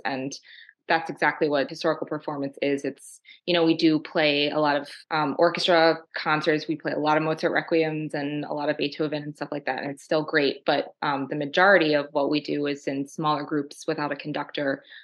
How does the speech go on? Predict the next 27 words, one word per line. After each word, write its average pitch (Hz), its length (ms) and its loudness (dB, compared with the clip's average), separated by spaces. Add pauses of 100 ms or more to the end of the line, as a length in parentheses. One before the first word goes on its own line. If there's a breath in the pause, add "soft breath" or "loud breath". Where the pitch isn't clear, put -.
(120)
There's 170 200 2
just 170 200 -2
so 180 160 6
much 165 360 2
to 165 80 0
learn 165 400 2
and 147 180 0
to 151 120 -2
discover, 156 720 4
and 143 320 -2 (240)
to, 147 320 -2
you - 300 -8
get 156 140 -4
to 160 80 -8
make 151 160 -4
so 160 240 -6
many 147 400 -4
musical 143 320 -6
decisions, 143 720 -6
and 139 160 -6
there's 139 180 -8
so 151 100 -10
much 139 260 -8
exploration 151 880 -2
to - 100 -18
be 147 140 0
done. 135 340 -8